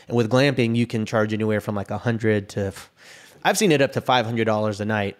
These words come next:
um, if you do it correctly. Um, and so I'm kinda curious, with your current operation now,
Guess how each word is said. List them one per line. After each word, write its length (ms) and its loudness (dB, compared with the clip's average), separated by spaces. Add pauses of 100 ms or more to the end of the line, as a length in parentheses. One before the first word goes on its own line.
(120)
um, 300 -6
if 180 -4
you 60 -4
do 160 0
it 160 -4
correctly. 640 -6 (280)
Um, 320 -2
and 160 0
so 200 4
I'm 100 -2
kinda 220 -2
curious, 260 -2 (180)
with 240 -2
your 380 4 (140)
current 240 0
operation 500 -2
now, 420 -2